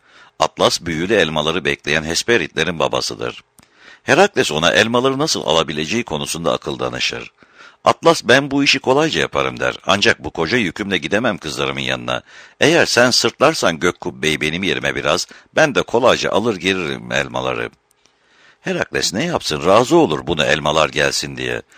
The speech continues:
Alır omuzlarının üzerine gök kubbeyi. Atlas gerçekten de sözünde durmuş ve koparıp getirmiştir elmaları. Ne var ki yükünü geri almaya yanaşmaz bir daha.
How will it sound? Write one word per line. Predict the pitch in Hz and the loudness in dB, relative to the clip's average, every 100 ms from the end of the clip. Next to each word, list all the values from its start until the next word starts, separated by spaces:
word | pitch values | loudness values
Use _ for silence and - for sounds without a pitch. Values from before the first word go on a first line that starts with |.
| - - - | -20 -4 2
Alır | 131 180 | 4 4
omuzlarının | 107 95 78 67 80 76 | 2 -2 -2 -2 -2 -2
üzerine | 71 73 73 69 | -6 -4 -4 -4
gök | 69 71 - | -4 -6 -6
kubbeyi. | 76 60 67 65 58 - _ _ - - - | -10 -6 -4 -4 -6 -12 _ _ -20 -8 2
Atlas | 113 - 170 - | 2 4 0 4
gerçekten | 175 175 147 - 101 | 2 4 0 0 0
de | 113 | 0
sözünde | - 80 87 82 | -2 -2 0 0
durmuş | 65 73 98 - | 0 -4 -2 0
ve | 120 | 0
koparıp | 127 131 135 - | 2 2 2 0
getirmiştir | 120 131 120 131 - 65 | -4 -4 -4 -2 0 -2
elmaları. | 67 62 64 60 55 - - - - | -2 -2 -4 -4 -6 -10 -20 -16 0
Ne | 151 | 4
var | 180 143 | 6 4
ki | - | 0
yükünü | 85 92 131 113 | -6 -4 -4 -2
geri | 78 98 | 0 4
almaya | 123 73 82 90 | 4 4 0 0
yanaşmaz | 92 101 110 139 127 67 | 2 2 0 -2 -4 -4
bir | 69 64 | -6 -4
daha. | 60 60 | -4 -6